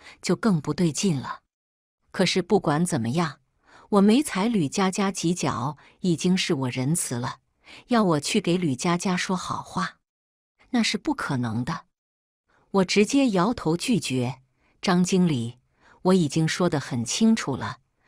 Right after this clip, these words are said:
吕佳佳偷我的方案是事实。”张经理用手指着我：“李云芳，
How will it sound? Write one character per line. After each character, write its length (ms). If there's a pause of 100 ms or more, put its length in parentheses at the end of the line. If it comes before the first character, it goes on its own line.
(200)
吕 200
佳 220
佳 240
偷 220
我 200
的 100
方 280
案 260
是 180
事 240
实。” 380 (800)
张 200
经 240
理 300
用 240
手 320
指 200
着 140
我 340 (480)
：“李 200
云 180
芳， 280